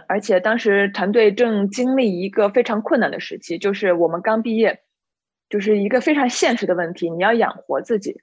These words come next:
就这样的一个问题。所以说就是我们的翻跳，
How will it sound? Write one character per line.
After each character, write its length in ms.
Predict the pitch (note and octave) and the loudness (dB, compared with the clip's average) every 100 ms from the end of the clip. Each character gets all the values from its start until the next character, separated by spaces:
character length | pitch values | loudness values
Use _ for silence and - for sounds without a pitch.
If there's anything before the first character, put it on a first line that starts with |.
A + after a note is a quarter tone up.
| _ - - - _ _ _ _ - | _ -20 -20 -20 _ _ _ _ -4
就 120 | G#3+ | 0
这 100 | A#3+ | 2
样 160 | G#3 | 0
的 100 | F#3+ | 0
一 60 | F#3 | 0
个 80 | F#3+ | 0
问 180 | F#3+ F3+ | -2 -4
题。 300 | - - - | -8 -12 -12
所 180 | - G#3 | -2 0
以 80 | G#3 | 2
说 280 | G#3+ G#3 G#3+ | 4 2 2
就 120 | A3+ | 2
是 80 | A3+ | 4
我 100 | F#3 | 4
们 180 | F#3 | 2
的 100 | G3 | -2
翻 260 | G3+ B3+ C4+ | 0 2 2
跳， 460 | C#4 B3 F3+ - | 2 2 2 0